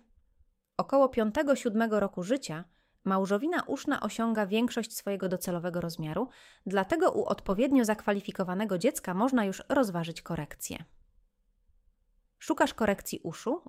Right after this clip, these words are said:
u dzieci? Na portalu kliniki kropka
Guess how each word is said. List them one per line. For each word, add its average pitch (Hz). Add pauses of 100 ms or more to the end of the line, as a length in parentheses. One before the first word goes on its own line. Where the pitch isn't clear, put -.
(120)
u 277
dzieci? 226 (600)
Na 202
portalu 262
kliniki 269
kropka 226